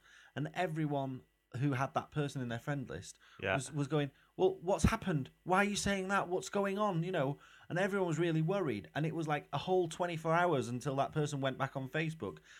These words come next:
Speaker 1: and saw, like, twenty comments of all these people going, "What? Why have you saying that?" And then, "Oh, oh, sorry, um, a friend of the family died. This lady that, that we've known all, you know, while we were growing up." And everyone was like, <gasps> "Oh, right." But, you know, we didn't know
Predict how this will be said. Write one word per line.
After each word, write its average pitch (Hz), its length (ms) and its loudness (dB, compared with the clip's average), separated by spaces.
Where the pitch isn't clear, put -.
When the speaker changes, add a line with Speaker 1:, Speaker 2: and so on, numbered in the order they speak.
Speaker 1:
and 127 100 -6
saw, 170 280 4
like, 127 200 2
twenty 151 360 -2
comments 104 640 -4
of - 80 0
all 147 140 8
these 143 140 4
people 160 260 2
going, 135 240 -2
"What? 202 240 8
Why 220 160 4
have 247 100 0
you 233 60 -4
saying 226 180 -2
that?" 160 100 4
And 156 80 0
then, 156 140 2
"Oh, 196 220 6
oh, 180 160 4
sorry, 170 480 0
um, 160 360 0
a 156 40 -8
friend 175 260 0
of 156 60 -4
the 156 60 -2
family 147 340 -2
died. 98 400 -4
This 123 220 -6
lady 123 300 -2
that, 101 220 -8
that 98 140 -10
we've 107 220 -10
known 107 260 -6
all, 107 300 -6
you 113 120 -10
know, 98 160 -6
while 104 280 -6
we 101 120 -6
were 101 60 -6
growing 107 260 -4
up." 113 200 -8
And 120 80 -4
everyone 123 220 0
was 113 80 -6
like, 113 160 -6
<gasps> 147 300 -6
"Oh, 196 680 0
right." 170 360 0
But, 143 160 -6
you 170 100 -4
know, 135 100 0
we 135 160 -4
didn't 151 280 -4
know 117 320 -6